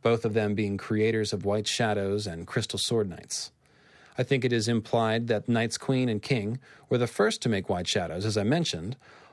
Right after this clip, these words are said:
although I do want to stress that I think we are still missing a big piece of the puzzle in regards to how exactly a Night's Queen baby becomes a White Walker.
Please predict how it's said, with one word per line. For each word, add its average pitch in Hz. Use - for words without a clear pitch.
although 127
I 120
do 131
want 123
to 117
stress 117
that 117
I 110
think 131
we 131
are 117
still 143
missing 127
a 113
big 160
piece 170
of 127
the 139
puzzle 101
in 95
regards 101
to 110
how 117
exactly 107
a 104
Night's 110
Queen 101
baby 110
becomes 104
a 98
White 98
Walker. 113